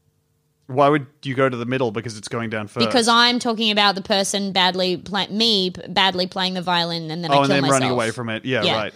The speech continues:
Speaker 1: Okay.
Speaker 2: Um,
Speaker 1: Okay,
Speaker 2: so
Speaker 1: wait,
Speaker 2: the
Speaker 1: what are
Speaker 2: bow
Speaker 1: the
Speaker 2: is the
Speaker 1: other side?
Speaker 2: frontist.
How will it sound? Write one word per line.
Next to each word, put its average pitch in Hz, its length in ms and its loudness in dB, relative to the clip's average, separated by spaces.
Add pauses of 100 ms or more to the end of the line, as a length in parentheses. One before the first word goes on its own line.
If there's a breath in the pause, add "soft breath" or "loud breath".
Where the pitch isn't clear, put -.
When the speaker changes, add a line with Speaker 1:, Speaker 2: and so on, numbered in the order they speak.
Speaker 1:
Okay. 104 280 -4 (400 loud breath)
Speaker 2:
Um, 208 680 2
Speaker 1:
Okay, 143 180 -4
Speaker 2:
so 226 80 0
Speaker 1:
wait, 226 80 0
Speaker 2:
the 220 40 -2
Speaker 1:
what 240 140 2
are 240 40 4
Speaker 2:
bow 285 120 6
Speaker 1:
the 330 60 4
Speaker 2:
is 320 80 -2
the - 40 -2
Speaker 1:
other - 60 -10
side? - 20 -12
Speaker 2:
frontist. 233 840 -4